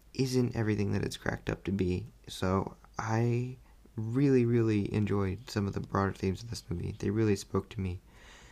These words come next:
Um, I liked all the characters, too. They're all really charming. They all give good performances.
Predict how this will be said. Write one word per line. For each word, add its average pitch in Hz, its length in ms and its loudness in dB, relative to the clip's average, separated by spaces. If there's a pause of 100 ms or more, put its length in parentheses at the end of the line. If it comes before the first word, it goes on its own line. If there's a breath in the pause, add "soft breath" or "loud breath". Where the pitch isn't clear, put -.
(380 loud breath)
Um, 98 440 -6 (380)
I - 140 -6
liked 160 580 2 (580)
all 147 140 6
the 160 100 4
characters, 151 540 0
too. 147 420 0
They're - 240 2
all 143 200 2
really 147 220 2
charming. 127 500 -2
They 127 140 -2
all 120 180 0
give 120 260 -2
good 117 180 2
performances. 107 800 0